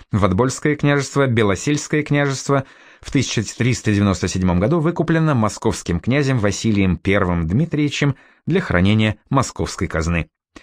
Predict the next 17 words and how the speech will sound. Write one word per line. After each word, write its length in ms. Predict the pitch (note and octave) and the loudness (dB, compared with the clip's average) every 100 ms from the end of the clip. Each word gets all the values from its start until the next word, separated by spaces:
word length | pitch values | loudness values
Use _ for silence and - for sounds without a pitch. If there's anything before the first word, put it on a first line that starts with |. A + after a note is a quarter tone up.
| - - - _ _ | -20 -20 -20 _ _
Белокаменск – 880 | - D#3+ G3+ F#3+ E3 D3+ - - - | 0 0 2 2 0 0 -4 -10 -6
город 400 | G#2+ D#3 F#3 E3 | -2 0 0 0
и 40 | - | -2
крепость 600 | A2 C#3 E3 D3 - - | 0 0 -2 -4 -4 0
на 180 | F#2+ | 2
западе 340 | F#2 A2+ A#2 A2 | 2 2 2 2
Владимирского 640 | G2 G2 F#2 F2+ - F2 | 2 2 2 -2 -4 -4
княжества, 640 | E2+ C#3+ D3+ D3 - C#3 C#3 - - _ | -2 -2 0 -2 -2 -2 -2 -6 -20 _
в 140 | - | -6
тысяча 340 | G3+ F3+ - | -4 -4 -2
двести 380 | D#3 C3 C3+ - | 0 0 0 0
двенадцатом, 640 | A2+ G2 A2+ D3 - C#3 C3+ | 0 2 2 0 -2 -2 0
тысяча 460 | - D#3 D3 - | -2 -4 -4 -4
триста 460 | C3+ - B2+ - B2+ | -2 0 -2 -2 -4
сорок 280 | - G2+ F2+ | 0 0 0
пятом 260 | A2 G#2 | 0 2
годах, 320 | G2+ F#2 F#2+ | 2 2 0